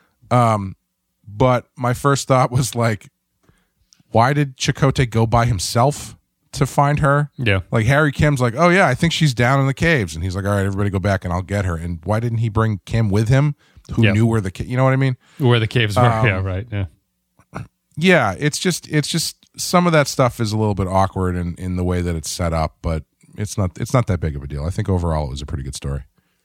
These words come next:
Speaker 2: I wonder what that root tasted like. Must have tasted pretty bad. Must have been the worst tasting
Speaker 1: Mm-hmm.
Speaker 2: root that anyone has ever.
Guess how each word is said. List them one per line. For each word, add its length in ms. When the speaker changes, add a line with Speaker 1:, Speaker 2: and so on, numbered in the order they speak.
Speaker 2:
I 80
wonder 240
what 160
that 180
root 280
tasted 420
like. 300
Must 140
have 100
tasted 380
pretty 220
bad. 360
Must 180
have 60
been 100
the 80
worst 360
tasting 360
Speaker 1:
Mm-hmm. 80
Speaker 2:
root 280
that 180
anyone 280
has 140
ever. 300